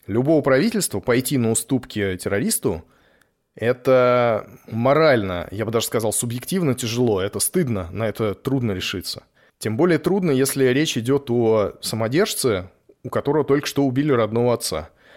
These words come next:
А тем более, если этот самодержец Александр Третий,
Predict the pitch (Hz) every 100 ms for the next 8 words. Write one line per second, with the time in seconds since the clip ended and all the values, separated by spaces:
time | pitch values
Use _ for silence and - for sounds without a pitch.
0 | - - 110 98 - 151 185 160 117 95
1 | 104 120 120 120 127 117 127 170 143 117
2 | 110 135 135 143 139 120 92 85 82 82